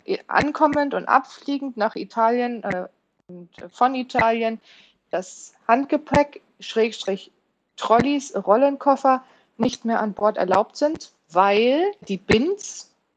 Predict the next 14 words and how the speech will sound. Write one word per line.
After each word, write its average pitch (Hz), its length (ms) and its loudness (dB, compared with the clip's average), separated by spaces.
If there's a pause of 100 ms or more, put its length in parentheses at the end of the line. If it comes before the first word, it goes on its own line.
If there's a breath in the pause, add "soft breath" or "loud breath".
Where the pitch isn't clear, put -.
nicht - 300 -6
mehr 240 120 2
benutzt 208 460 -2
werden 269 280 2
sollen, 294 320 2
also 202 200 -4
nur 208 120 0
noch 233 240 0
Handgepäck, 233 500 0
was 202 200 -4 (140)
unter 220 300 2
den 247 160 0
Vordersitz 247 600 0
passt, - 440 0